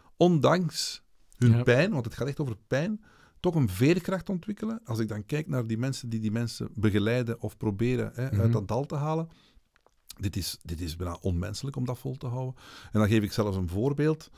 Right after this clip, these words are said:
Speaker 1: Hè, dus een van die verpleegkundigen, die ik pas de laatste dag leerde kennen, ik zeg, "Ik had u nog niet gezien." "Ja, maar ik ben terug beginnen werken," zegt ze, "want mijn eigen dochter heeft zelfmoord
Speaker 2: Oeh.
Speaker 1: gepleegd."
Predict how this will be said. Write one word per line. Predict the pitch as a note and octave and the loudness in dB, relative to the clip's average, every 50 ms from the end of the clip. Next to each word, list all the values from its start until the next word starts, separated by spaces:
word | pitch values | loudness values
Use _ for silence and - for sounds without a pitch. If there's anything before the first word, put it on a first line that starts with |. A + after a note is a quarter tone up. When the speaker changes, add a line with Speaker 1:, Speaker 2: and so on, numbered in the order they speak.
| - - - _ | -20 -20 -14 _
Speaker 1:
Hè, | - A#2 | -4 -2
dus | A2 A2+ G#2+ - - | -2 -2 -4 -4 -2
een | - C3+ B2+ | -2 0 2
van | C3 A#2+ | 2 2
die | A2+ G#2 | 2 0
verpleegkundigen, | G#2 F2+ - G2+ G2 - - - C3+ D#3 E3 E3 D#3 B2 | 0 -2 -4 -6 -6 -6 -4 -4 -2 -2 0 -2 -2 -2
die | A2 G#2+ | -4 -6
ik | G2+ - | -6 -4
pas | - G#2+ F#2 F2 | -4 -4 -4 -2
de | G2 | -4
laatste | G#2 G#2 G2+ - - | -4 -4 -4 -6 -8
dag | F#2+ - B2+ - | -8 -8 -8 -8
leerde | - C#3+ C3+ B2 A#2 | -6 -6 -6 -6 -6
kennen, | G#2+ - C#3 C#3+ D3 D3+ | -6 -6 -6 -4 -6 -8
ik | C#3+ - | -10 -10
zeg, | - A2 A2 | -10 -8 -8
"Ik | A2 - | -8 -8
had | C3 B2 | -8 -6
u | C3+ | -4
nog | B2 A#2 G#2+ | -4 -4 -4
niet | A2 G#2+ | -4 -6
gezien." | G2+ G#2 G2 - C3 C#3 C#3 - _ - - - | -6 -8 -8 -8 -8 -8 -10 -12 _ -20 -20 -16
"Ja, | _ - G#2+ | _ -2 0
maar | A#2 A#2+ | 0 2
ik | G#2+ | 2
ben | G#2+ G#2 G2+ | 2 0 -2
terug | - G#2 B2 B2+ - | 0 -2 -4 -4 -4
beginnen | - A2+ A2 A#2+ G#2+ G2+ | -6 -4 -2 0 0 0
werken," | G#2+ A#2 C3 B2+ - G#2+ | 0 -2 -2 -4 -6 -8
zegt | B2 A#2+ - - | -8 -8 -8 -10
ze, | - - - - | -14 -14 -8 -4
"want | A2 A2+ A2 | -4 -4 0
mijn | A2+ G#2 G#2+ | 0 0 0
eigen | A2+ A2+ G2+ G2 F2 | 0 -2 -4 -6 -4
dochter | - B2+ - - - A#2+ - | -4 -4 -4 -4 -10 -12 -10
heeft | - - G2+ - - - - | -8 -10 -10 -10 -10 -18 -14
zelfmoord | - - G2 G#2 - - G#2+ G2 - | -10 -10 -10 -10 -8 -8 -8 -6 -2
Speaker 2:
Oeh. | - B2 B2+ A#2+ - | 0 0 0 0 -2
Speaker 1:
gepleegd." | - - - - G2+ G2 - _ | -6 -10 -8 -10 -10 -10 -12 _